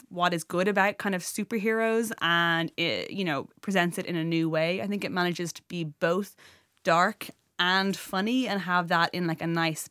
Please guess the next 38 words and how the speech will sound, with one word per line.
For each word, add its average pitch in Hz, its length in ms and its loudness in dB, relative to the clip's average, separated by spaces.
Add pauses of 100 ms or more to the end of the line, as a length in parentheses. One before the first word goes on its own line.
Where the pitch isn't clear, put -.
balance. 202 520 -2
Whereas 180 200 -2
I 165 120 -2
think 180 320 -4
sometimes 180 520 -2
when 165 180 -2
you're 156 260 -2 (380)
writing 165 280 2
those 156 140 -2
kind 160 160 -2
of 151 80 -4
stories, 160 500 -4
either 165 380 2
you 156 160 2
go 151 220 0
a 156 40 -4
bit - 160 -12
slapstick - 760 -4
or 165 140 -2
you 156 80 0
go, 151 200 -2
like, - 220 -6
really 165 440 0
realistic, 156 680 -2
gritty, 180 540 -4 (400)
uh, 165 220 4
which 170 180 -4
is 175 100 -2
not 170 220 2
what 160 100 0
I 151 120 2
like. 160 260 0
I 160 140 -2
like 156 340 0
the 151 80 -6
kind 143 240 -6
of - 140 -14
playfulness. - 800 -10